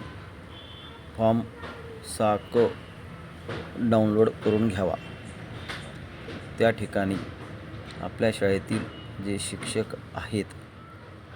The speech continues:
त्यांची नावे, त्यांचा वर्ग व शाळेचे नाव इत्यादी भरून मुख्याध्यापक यांनी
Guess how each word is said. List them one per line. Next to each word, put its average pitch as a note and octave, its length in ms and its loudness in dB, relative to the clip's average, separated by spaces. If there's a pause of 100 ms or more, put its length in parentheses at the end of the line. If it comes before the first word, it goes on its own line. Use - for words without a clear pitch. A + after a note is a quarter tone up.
(200)
त्यांची G#2 420 0 (500)
नावे, G2 420 4 (1160)
त्यांचा F#2+ 360 2
वर्ग F#2 320 4 (460)
व G#2 120 -2
शाळेचे F2+ 540 0
नाव F2 200 2 (1000)
इत्यादी G2 500 2 (680)
भरून G#2 320 2
मुख्याध्यापक F#2+ 840 0 (560)
यांनी F#2+ 380 0